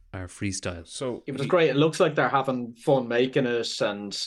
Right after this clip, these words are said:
Speaker 3: which might not be the case, but, like, it looks like
Speaker 1: Mm.
Speaker 3: they're enjoying it, and it's really lighthearted. And yeah, that music is an absolute banger.
Speaker 1: Yeah, it does feel a bit genuine, doesn't it?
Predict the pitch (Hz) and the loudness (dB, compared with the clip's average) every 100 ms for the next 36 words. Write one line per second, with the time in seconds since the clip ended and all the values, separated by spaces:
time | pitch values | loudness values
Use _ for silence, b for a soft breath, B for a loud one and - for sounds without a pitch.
0 | - 104 - - 98 90 85 92 85 104 | -6 -6 -6 -4 -2 -2 -2 -2 0 2
1 | 87 - - 113 - 107 90 80 101 120 | 2 0 2 2 4 2 2 0 2 4
2 | 123 101 117 110 120 110 104 101 98 - | 2 4 4 4 6 6 4 2 0 -2
3 | 127 120 131 117 107 104 101 107 104 - | -4 4 4 6 2 2 0 0 0 2
4 | 104 95 - 110 95 90 - - 78 - | 2 0 -6 -6 -8 -10 -6 -6 -4 -6
5 | 98 95 90 95 98 90 - 82 80 - | -2 -4 0 -2 -2 -6 -4 -8 -8 -4
6 | 104 92 90 - b b b b - 131 | -2 -2 -10 -14 b b b b -6 -4
7 | 107 170 147 165 131 117 113 _ - 139 | -4 -8 -6 -6 -6 -6 -12 _ -6 -4
8 | 120 92 113 123 | -4 -6 -8 -10